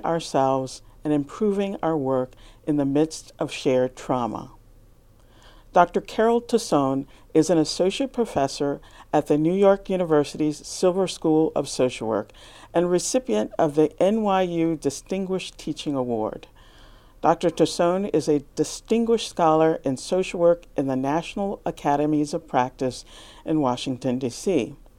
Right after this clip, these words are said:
She is editor-in-chief of the Clinical Social Work Journal and serves on the editorial boards or as consulting reviewer to eight professional journals. Doctor Tassone is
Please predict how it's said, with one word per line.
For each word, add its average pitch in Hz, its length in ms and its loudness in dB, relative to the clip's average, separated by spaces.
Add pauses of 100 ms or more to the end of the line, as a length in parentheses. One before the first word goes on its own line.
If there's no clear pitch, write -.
(460)
She - 220 -4
is 156 240 2
editor-in-chief 208 800 2 (100)
of 139 140 0
the 131 60 -2
Clinical 196 460 -6
Social 160 440 -2
Work 151 160 -4
Journal 131 440 -2 (360)
and 165 180 -2
serves 226 500 4
on 175 140 -2
the 156 180 2
editorial 185 600 0
boards 135 640 -2
or 143 200 0
as 131 240 2
consulting 165 800 -4
reviewer 135 640 0 (440)
to - 200 -10
eight 196 260 2
professional 151 640 0
journals. 123 640 -6 (760)
Doctor 156 260 4
Tassone 196 680 -2
is - 140 -6